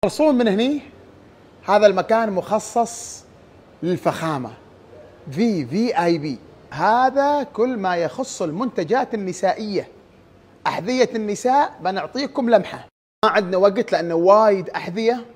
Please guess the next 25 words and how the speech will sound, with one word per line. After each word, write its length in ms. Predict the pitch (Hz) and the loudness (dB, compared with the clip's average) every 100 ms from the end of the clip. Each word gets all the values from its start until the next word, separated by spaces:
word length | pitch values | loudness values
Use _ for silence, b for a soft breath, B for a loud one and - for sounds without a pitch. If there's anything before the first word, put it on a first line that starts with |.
| - - - | -20 -20 -10
هني 180 | 175 220 | -2 -2
عشرين 340 | 175 - 214 196 | -2 -2 -2 -2
بالمية، 340 | 165 135 98 - _ _ _ _ 165 | -2 -4 -10 -20 _ _ _ _ -6
وأنت 220 | 190 185 | -4 -2
صاعد 360 | 185 208 175 | 2 2 2
ثلاثين 460 | 185 190 185 220 202 | 2 2 2 0 -4
بالمية، 360 | 180 165 139 - _ _ b b b | -4 -4 -8 -14 _ _ b b b
بغيت 340 | 160 160 202 208 | -2 4 4 4
الأربعين 480 | 185 196 175 208 202 | 2 0 2 0 2
أربعين 400 | 185 165 208 190 | -2 -2 -4 -4
بالمية. 520 | 180 175 123 - _ _ b b - | -4 -4 -8 -14 _ _ b b -4
بغيت 320 | 156 208 208 | 2 4 4
الخمسين، 680 | 202 - 202 - 220 220 190 | 0 -2 -4 -4 -4 -4 -2
هناك 280 | 208 196 | -4 -4
عندك 220 | 175 202 196 | -4 -4 -2
خمسين 440 | 208 190 226 214 | -2 -4 -6 -2
بالمية 320 | 202 202 202 | -2 -2 -2
أحذية، 460 | 170 160 165 135 - - b b b b _ _ - | -4 -4 -4 -6 -8 -20 b b b b _ _ -4
خمسين 460 | 190 190 - 233 | 0 0 0 2
بالمية 320 | 202 208 233 240 | 2 2 0 -2
إلين 460 | - 202 247 196 | 0 4 4 2
توصل 420 | 254 240 - 208 | -2 0 0 0
ستين 560 | - 196 - 247 262 269 | 0 -6 -6 -4 -2 -2
وسبعين 460 | 202 196 156 185 180 | 0 -2 -2 -6 -4
بالمية. 360 | 139 117 98 | -6 -8 -14